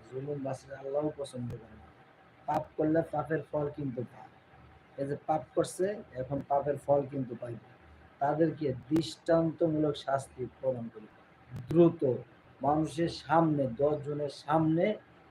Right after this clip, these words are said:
তাদেরকে বিচার করানো হোক, ঝুলাইয়া ঝুলাইয়া বিচার করানো হোক। কেন? তাদেরকে রিমান্ডে লওয়া লাগবে।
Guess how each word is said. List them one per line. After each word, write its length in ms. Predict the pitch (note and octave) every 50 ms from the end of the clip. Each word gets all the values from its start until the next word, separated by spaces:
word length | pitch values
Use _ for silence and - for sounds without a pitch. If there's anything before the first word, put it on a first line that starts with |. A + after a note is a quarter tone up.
| - -
তাদেরকে 680 | C3 C#3 C#3 C#3 D3 C#3+ C#3 B2 - F3 G3+ A3 A3 - - - - - - - - - - - - - - - - - -
বিচার 320 | D3 C#3 - E3 D#3 D3
করানো 340 | C#3+ - D3 C#3+ C#3 C3+ C3
হোক, 240 | B2 A2+ A#2+ A2+ G#2+ - - - - - - - - - - -
ঝুলাইয়া 380 | B2+ C#3+ D#3 D#3+ E3 E3 D#3+
ঝুলাইয়া 320 | D3+ C#3+ D#3 D3+ D3+ D3+ C#3+
বিচার 280 | C#3+ C#3 C3+ D3 C#3
করানো 320 | C#3 C#3+ C#3+ C#3 C3+ C3 B2+
হোক। 180 | A#2+ A2+ A2 A2 - - - - - - - - - - - - - - - - - - - - - - -
কেন? 280 | C#3 C#3+ C#3 C3+ B2 A#2 G#2+ - - - - - - - - -
তাদেরকে 480 | C3 C3+ C3+ C3+ D3 C#3+ C3 C#3+ D3+ C#3+
রিমান্ডে 540 | C3+ D3+ D#3+ E3 E3 - - - - C#3+
লওয়া 180 | C#3+ C#3 C3+ C3
লাগবে। 240 | C3 B2+ A#2+ A#2+